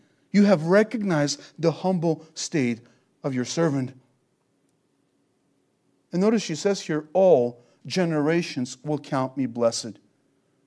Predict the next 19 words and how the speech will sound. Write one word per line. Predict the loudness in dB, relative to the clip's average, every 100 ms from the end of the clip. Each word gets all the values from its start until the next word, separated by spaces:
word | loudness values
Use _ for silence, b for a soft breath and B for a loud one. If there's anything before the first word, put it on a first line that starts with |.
| _
Well, | -10
she | -8
was | -8 -4
right. | -4 -6 -14 _ _ _ _ _ _ _ -14
Two | -2
thousand | -2 -2 -6
years | -6 -6
later, | -4 -4 -4
and | -4
we're | -6
still | -8 -6
talking | -6 -6 -10
about | -10 -10
her. | -12 -20 _ _ _ _ _ _ _ -2
About | 6 6 8
that, | 6 6
she | 2
was | 0 -2 0
right. | 0 0 -4